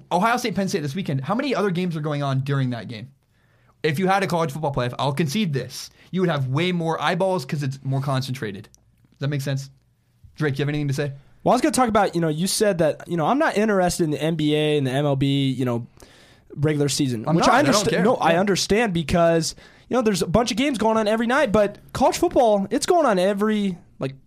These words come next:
Speaker 2: every other Saturday, okay? So people are still gonna gravitate. I mean, what, what do people think when they get to the weekend?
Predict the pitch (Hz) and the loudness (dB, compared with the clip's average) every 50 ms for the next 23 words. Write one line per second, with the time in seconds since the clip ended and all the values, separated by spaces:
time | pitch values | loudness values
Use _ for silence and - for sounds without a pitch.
0 | _ _ - 247 302 349 330 269 214 - - - 208 185 202 220 180 135 120 107 | _ _ -6 -4 -4 -2 -2 -4 -4 -4 -2 -2 0 0 0 0 0 0 -2 -2
1 | 113 - 156 160 180 175 - 190 165 - - - - - - 254 294 311 - 415 | -2 -2 -2 0 0 2 2 0 0 0 -4 -16 -10 -2 0 2 2 4 4 4
2 | 392 359 262 - - - 247 240 247 247 247 240 226 170 185 185 196 202 180 - | 4 2 2 0 0 0 2 2 2 2 2 0 0 2 2 4 4 2 2 0
3 | - 175 175 165 156 175 269 294 - - 160 175 254 311 - - - - 220 - | 0 0 0 0 0 0 -2 -2 -2 -6 -6 -6 -6 -6 -6 -6 -6 -6 -4 -2
4 | 214 202 190 - 160 156 151 147 143 143 151 143 - 143 139 175 170 - - - | -2 -4 -2 -2 -4 -2 -2 -2 -2 -4 -4 -4 -4 -4 -4 -4 -4 -6 -10 -12